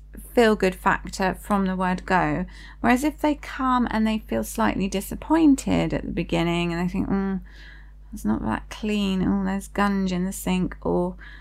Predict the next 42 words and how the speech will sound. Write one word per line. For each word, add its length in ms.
oh, 80
I 100
don't 160
know, 360
it's 120
completely 500
different 420
than 140
I 140
thought. 540
Um, 380
they've 200
got 120
a 60
different 380
idea 380
of 100
the 60
place, 380
or 100
you've 180
changed 480
all 120
the 60
cushions, 560
but 160
the 100
photos 540
are 40
still 300
the 160
old 300
ones. 300
You 100
know, 140
it's 300
a 40
bit 220
disconcerting 920
for 100
people. 640
And 260